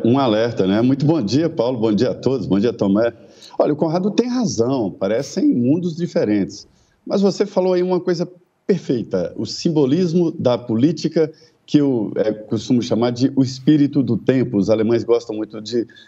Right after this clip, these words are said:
é, falar sobre esse espírito do, do tempo, que é, é uma espécie de corrente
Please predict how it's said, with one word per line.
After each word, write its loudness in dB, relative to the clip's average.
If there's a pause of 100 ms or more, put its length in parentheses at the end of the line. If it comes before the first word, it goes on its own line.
(140)
é, 2
falar 0
sobre -6
esse -4
espírito 0
do, -2
do 0
tempo, 0
que 0
é, 0 (220)
é 2
uma 0
espécie -6
de -8
corrente -2